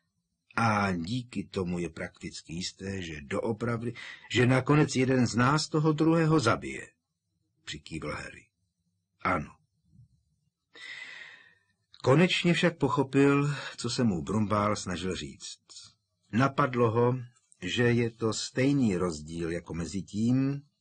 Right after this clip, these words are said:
když vás násilím dovlečou do arény,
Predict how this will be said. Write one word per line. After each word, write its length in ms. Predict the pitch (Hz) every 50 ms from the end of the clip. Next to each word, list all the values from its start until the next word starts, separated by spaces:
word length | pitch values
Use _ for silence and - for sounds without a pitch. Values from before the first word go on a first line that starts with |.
| _ _ -
když 220 | 90 101 95 95
vás 440 | 92 92 92 90 85 - - - - - - - - - - - -
násilím 720 | - 95 113 135 156 160 151 - - 143 127 123 117 107 98
dovlečou 540 | 90 110 104 113 - - - - 95 90 80
do 220 | 78 98 - -
arény, 720 | 110 113 110 117 120 120 120 120 120 120 123 127 123 120